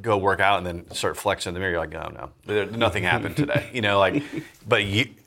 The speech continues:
Speaker 1: a year, two years down the road, you start seeing God's in it for the long game. He's patient.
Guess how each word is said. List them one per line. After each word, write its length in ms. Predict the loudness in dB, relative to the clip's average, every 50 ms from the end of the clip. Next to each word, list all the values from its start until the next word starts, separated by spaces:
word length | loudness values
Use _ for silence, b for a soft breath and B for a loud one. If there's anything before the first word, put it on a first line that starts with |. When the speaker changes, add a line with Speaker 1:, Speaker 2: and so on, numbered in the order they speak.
| 2
Speaker 1:
a 60 | 2 2
year, 480 | 2 2 2 4 6 6 6 6 4
two 260 | -2 -8 -6 -2 -2 0
years 280 | 2 2 2 2 0
down 220 | 0 -2 -2 -2 -2
the 100 | -2 0
road, 400 | 2 2 2 2 0 0 -4 b b b b b b b b
you 100 | -8 -6
start 260 | 0 2 2 2 2
seeing 520 | 0 -6 -2 0 0 0 0 -2 -4 -6 -10 -12 -4 2
God's 340 | 2 4 4 4 2 0
in 80 | -2 -2
it 80 | -4 -4
for 120 | -4 -2
the 100 | 0 0
long 220 | 2 2 0 0 0
game. 160 | -2 -6 -6
He's 320 | -8 -10 -10 -8 -8 -8 -8
patient. 640 | -10 -4 -4 -2 -2 -2 -4 -8 -8 -10 -12 -12